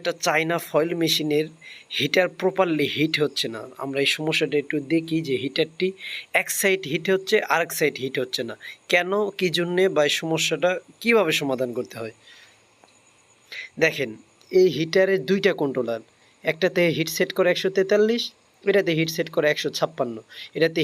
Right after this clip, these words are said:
হিট উঠছে একশো ছয়, এটাতে হিট উঠছে পঁয়ত্রিশ, এর বেশি আর হিট উঠছে না হঠাৎ করে। দেখেন,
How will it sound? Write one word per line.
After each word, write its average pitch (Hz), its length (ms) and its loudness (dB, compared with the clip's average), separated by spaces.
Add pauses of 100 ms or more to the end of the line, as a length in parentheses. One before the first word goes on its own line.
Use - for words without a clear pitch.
হিট 160 200 -2
উঠছে 170 260 -2
একশো 170 260 -2
ছয়, 208 220 2
এটাতে 160 320 0
হিট 147 200 -2
উঠছে 151 180 -2 (100)
পঁয়ত্রিশ, 127 460 -2
এর 156 140 -2
বেশি 156 220 0
আর 127 60 -2 (100)
হিট 135 200 -8
উঠছে 156 240 -4 (140)
না 107 60 -12 (720)
হঠাৎ 143 220 2 (100)
করে। 113 140 -2 (160)
দেখেন, 156 200 2